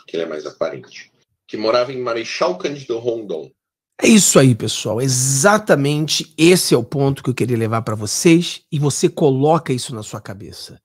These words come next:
Speaker 2: Virada do jogo, prepare-se. Prepare-se, você fará parte dessa grande virada. Deus abençoe todos vocês. Hoje à tarde teremos o nosso vídeo de rumo à virada do jogo.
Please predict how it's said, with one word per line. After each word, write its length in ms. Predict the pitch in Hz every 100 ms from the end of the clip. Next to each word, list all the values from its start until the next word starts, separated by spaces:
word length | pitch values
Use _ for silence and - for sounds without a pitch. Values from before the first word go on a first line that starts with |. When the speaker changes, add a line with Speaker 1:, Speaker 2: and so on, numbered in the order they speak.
| _ _ _
Speaker 2:
Virada 640 | 107 147 139 156 170 160
do 140 | 147
jogo, 400 | 120 127 139 131 _ _ _ _ _
prepare-se. 1000 | 139 - _ - 143 110 85 - - _ _ _ _ _
Prepare-se, 960 | 185 175 - 214 226 226 202 - 233 - _ _ _ _
você 420 | 143 156 - - 175
fará 320 | - 151 139
parte 640 | - 117 107 - - 104 _ _ 117
dessa 340 | 131 120 110
grande 380 | 101 101 95 90
virada. 480 | 92 65 64 - _ _ _ _
Deus 260 | 110 147 139
abençoe 440 | 135 127 - 123
todos 260 | 113 110 113
vocês. 580 | 110 110 - 196 190 - _ _ _ _
Hoje 380 | 117 131 139 127
à 260 | - - 131
tarde 440 | - 139 135 123
teremos 380 | 110 123 127 117
o 40 |
nosso 280 | 120 120 113
vídeo 280 | 104 123 110
de 120 | 110
rumo 540 | 110 - 151 139 104 -
à 100 | 113
virada 360 | 120 110 101 101
do 80 | 123
jogo. 400 | 120 190 180